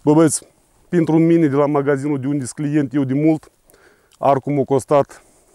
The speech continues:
trei sute, trei sute șaizeci de euro. Da? Da, trei sute șaizeci de euro. E, dar de regula-, ca să-l regularizez, în România, în Moldova, nu știu. Vă informați acolo,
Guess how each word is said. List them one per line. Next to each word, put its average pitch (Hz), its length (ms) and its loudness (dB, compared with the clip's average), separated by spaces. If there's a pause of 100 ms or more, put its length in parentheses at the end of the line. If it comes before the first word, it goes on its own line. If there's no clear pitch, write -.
(1040)
trei 147 200 0
sute, 131 540 0 (640)
trei 135 140 -4
sute 156 160 -6
șaizeci 135 380 2
de 117 80 -2
euro. 104 340 0 (880)
Da? 127 220 -2 (340)
Da, 123 180 2
trei 123 140 -2
sute 120 200 -2
șaizeci 120 260 4
de 113 80 0
euro. 98 220 0 (1400)
E, 127 580 6 (220)
dar 151 200 2
de 160 560 4
regula-, 165 400 2
ca 170 140 0
să-l 165 180 0
regularizez, 165 880 2
în 139 120 -6
România, 165 440 0
în 160 100 -2
Moldova, 151 540 -2 (280)
nu 135 300 -4
știu. - 300 -10 (1000)
Vă 120 180 0
informați 131 540 0
acolo, 147 440 -2